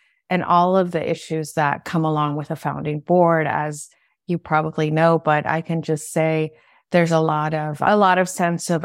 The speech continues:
ownership and a lot of lines crossed between implementation and strategic oversight. And so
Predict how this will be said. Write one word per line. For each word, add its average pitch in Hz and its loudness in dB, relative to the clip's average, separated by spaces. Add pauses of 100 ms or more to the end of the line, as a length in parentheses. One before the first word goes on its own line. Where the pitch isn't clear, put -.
ownership 196 0
and 160 0
a 214 4
lot 196 6
of 190 2
lines 160 0
crossed 170 -2 (280)
between 170 -4
implementation 165 -2 (460)
and 160 0
strategic 165 -2
oversight. 156 -2
And 165 -4
so 156 -2